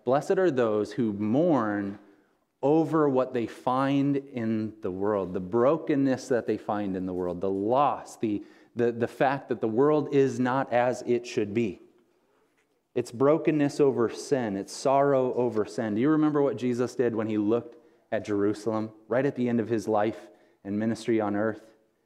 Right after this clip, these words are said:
He looked at Jerusalem, and, and the Bible tells us he was moved with compassion, and he wept.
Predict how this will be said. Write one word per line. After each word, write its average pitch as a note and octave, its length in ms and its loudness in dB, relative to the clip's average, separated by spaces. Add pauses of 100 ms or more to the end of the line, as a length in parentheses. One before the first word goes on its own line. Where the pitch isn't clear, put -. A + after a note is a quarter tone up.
(280)
He A#2 100 2
looked C#3+ 280 2
at D3 100 0
Jerusalem, A2+ 600 0
and, G#2 160 -2
and G#2 160 -6
the F#2+ 40 -6
Bible B2+ 280 0
tells A2 320 -4
us G2 120 -4
he A#2 120 -4
was F#2 120 -6
moved A2+ 460 2
with G#2+ 220 -4
compassion, G#2+ 640 -6 (200)
and G#2+ 120 -6
he G2+ 100 -4
wept. F2+ 540 -6